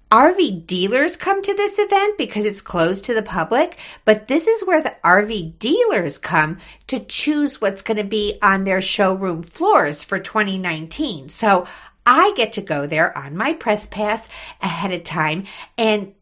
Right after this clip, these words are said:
take a sneak peek at everything. So before it hits that dealership floor, I'm gonna be able to bring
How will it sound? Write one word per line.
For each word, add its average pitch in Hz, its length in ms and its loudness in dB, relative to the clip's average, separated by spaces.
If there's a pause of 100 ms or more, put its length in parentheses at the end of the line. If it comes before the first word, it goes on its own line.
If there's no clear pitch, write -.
take 214 300 -4
a 185 60 -2
sneak 208 460 -6
peek 247 220 -6
at 262 140 4
everything. 302 540 -2
So 214 180 -4
before 269 480 -4
it 277 100 -4
hits 269 260 -6
that 214 380 -2
dealership 220 720 -4
floor, 233 580 -2
I'm 190 200 2
gonna 220 160 -4
be 214 180 2
able 196 160 -4
to 196 80 -4
bring 359 380 -6